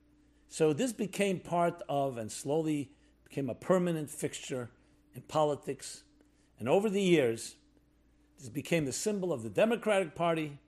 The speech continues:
the donkey, and the symbol of the Republican Party, the elephant. The colors red and blue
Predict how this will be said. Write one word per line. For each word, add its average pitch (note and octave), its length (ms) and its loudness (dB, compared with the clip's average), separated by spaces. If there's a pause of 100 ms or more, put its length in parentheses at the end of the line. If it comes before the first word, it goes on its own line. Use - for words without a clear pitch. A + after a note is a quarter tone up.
(140)
the - 60 -20
donkey, F3 520 -2 (200)
and C3 160 -8
the B2+ 60 -8
symbol D#3 380 -4
of B2+ 100 -4
the A#2+ 220 -4 (240)
Republican E3+ 540 0
Party, C#3+ 240 2
the B2 180 -2
elephant. - 480 -4 (400)
The E3+ 100 -2
colors A#3+ 420 6
red G#3 220 6
and D#3+ 440 2
blue C3+ 440 2